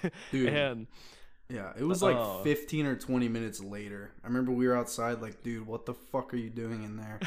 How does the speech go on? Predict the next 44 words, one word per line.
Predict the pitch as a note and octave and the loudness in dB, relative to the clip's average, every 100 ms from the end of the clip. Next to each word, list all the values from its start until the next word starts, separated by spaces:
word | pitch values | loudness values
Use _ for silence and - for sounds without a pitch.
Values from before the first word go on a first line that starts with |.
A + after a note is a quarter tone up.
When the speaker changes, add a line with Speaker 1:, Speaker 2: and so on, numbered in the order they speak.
| - | 0
Speaker 2:
I | B2 | 2
Speaker 1:
<laughs> | |
Speaker 2:
was | B2+ | 4
getting | - C3 - A2+ | 6 4 2 2
mad. | A#2 A#2+ A#2+ - D3 | 4 4 4 4 0
Speaker 1:
Yeah. | A#3+ A#3 F#3 C#3+ - | -2 -6 -4 -2 6
Speaker 2:
<laughs> | |
I | F#3 | 6
was | E3+ D#3 | 6 2
just | D3+ C3+ | 0 0
like, | A#2 A#2 | 0 2
there | C#3 | 6
was, | D#3 | 8
Speaker 1:
Dude, | E3+ | 8
Speaker 2:
like, | F3+ | 6
Speaker 1:
it | - | 4
Speaker 2:
four | - F3+ F3+ | 4 8 8
people | F#3 G3+ E3 C3 | 6 2 2 0
in | |
there. | A#2 A#2 | 2 0
I | |
was | A#2 | 0
like, | A#2 | 0
"What | C3+ F3 | 2 2
is | F3 | 2
taking | - E3+ E3+ D3 | 2 2 0 -2
so | B2 B2 | -2 -2
long?" | A2 A2 G2+ G#2 - - - - | -2 -4 -4 -6 -12 -18 -18 -18
<laughs> | - - - - | -18 -20 -12 4
Speaker 1:
Yeah, | A#2 C#3+ A2+ | 6 8 6
it | G2+ B2+ | 2 0
took | - E3 | 0 -4
fucking | - D#3+ D#3+ D#3 | -2 -4 -2 -4
forever. | - A2 G#2 B2 G#2 G2 | -4 -4 -2 -2 -2 -2
And, | G#2+ C3 | 0 0
like, | B2+ A#2+ - - - - - | 0 -2 -12 -20 -20 -6 2
af-, | B2 - _ | 2 2 _
after, | A#2 C#3 - F3+ E3 C#3 A#2 G#2 - _ A#2+ | 0 0 0 -2 0 0 0 -2 -6 _ -6
I | |
think, | A#2 F3 E3+ | -2 -4 -4
what | A#2+ B2+ | -4 -4
did | C#3+ | -2
I | C3 | -4
order? | F2+ G2+ F#2 F2 F2+ | -4 -4 -6 -6 -8